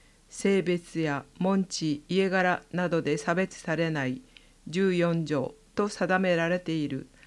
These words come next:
しかし戦後の日本は、父権制社会の考え方が根深く残り、就職や結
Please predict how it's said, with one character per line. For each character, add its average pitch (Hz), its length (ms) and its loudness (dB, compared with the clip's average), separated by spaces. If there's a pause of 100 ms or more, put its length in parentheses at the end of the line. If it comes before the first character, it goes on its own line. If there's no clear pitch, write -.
(280)
し - 140 -10
か 190 180 0
し 135 320 -6
戦 214 320 2
後 202 100 0
の 180 320 0
日 185 140 0
本 180 320 -2
は、 131 200 -6 (800)
父 - 100 -20
権 214 260 4
制 190 340 2
社 190 180 -2
会 185 340 0
の 143 260 -2 (640)
考 196 360 2
え 185 180 0
方 175 320 -4
が 143 240 -4 (100)
根 185 140 0
深 202 320 -2
く 175 160 -8
残 160 320 -2
り、 135 240 -4 (840)
就 196 320 0
職 175 340 -2
や 147 320 0
結 190 240 -4